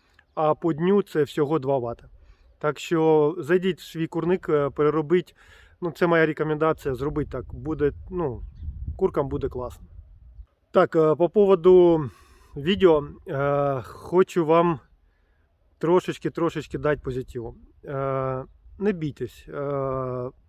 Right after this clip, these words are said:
візьміть калькулятор. Е, є люди, котрі дзвонять, там, питають, що да як, е, ну, начебто там розповісти прям бізнес-план. Ніякого бізнес-плану немає. Передивіться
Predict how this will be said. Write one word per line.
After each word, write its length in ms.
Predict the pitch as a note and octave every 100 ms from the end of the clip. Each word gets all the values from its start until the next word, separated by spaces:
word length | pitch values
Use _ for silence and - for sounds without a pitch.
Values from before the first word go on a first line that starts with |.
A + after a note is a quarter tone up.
| -
візьміть 400 | E3 G3 A3+ F#3
калькулятор. 600 | F#3+ D#3+ E3+ C#3 A#2+ B2 - _ _ - _ - - - -
Е, 540 | D3 D3 D3 C#3+ C#3+ C#3
є 180 | D3 G#3
люди, 280 | F#3+ F3 F3+
котрі 380 | - E3+ D#3 D#3
дзвонять, 520 | C3+ F3+ G3+ F3+ D3
там, 440 | D3+ C#3+ C3 B2 -
питають, 640 | - - F3 F3 D#3 D3 -
що 420 | - - E3+ D#3+
да 140 | C3+
як, 600 | C3+ D3 E3+ E3+ D3+ -
е, 40 | C#3 C3+ C3 B2+ B2+
ну, 280 | C#3+ G3 D#3+
начебто 440 | D#3+ - C#3+ C#3+
там 280 | C#3+ C3 C#3+
розповісти 760 | - C3+ - D3+ D#3 - F3 D3
прям 320 | D3 D3 C#3
бізнес-план. 580 | C3 C#3+ C#3+ - C3 A2+ _ _ _ _ _ _ _ _ -
Ніякого 340 | D3 E3 F#3+
бізнес-плану 680 | E3 E3 D#3+ C#3+ E3 D#3 D3
немає. 420 | C3+ C3 A#2+ B2 - _
Передивіться 1000 | F3 G3 A3+ G#3+ - F3 D#3 D3+ C#3+